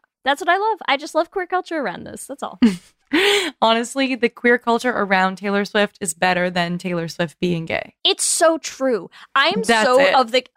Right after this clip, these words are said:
Speaker 1: I'm, listen, this has been a slow evolution for me of the, like, "Oh, that's funny. People think Taylor Swift is gay," to, like, "Oh,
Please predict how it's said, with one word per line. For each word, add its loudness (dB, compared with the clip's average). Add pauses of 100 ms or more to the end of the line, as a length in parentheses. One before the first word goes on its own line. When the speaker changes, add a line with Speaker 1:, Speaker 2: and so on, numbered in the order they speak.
(140)
Speaker 1:
I'm, 2 (140)
listen, -2 (100)
this 0
has -6
been 0
a 2
slow 0
evolution -4
for -6
me -8
of -2
the, -4
like, -4
"Oh, 0
that's 0
funny. -6
People -10
think -10
Taylor -6
Swift -10
is -8
gay," -2
to, -8
like, -2 (100)
"Oh, 0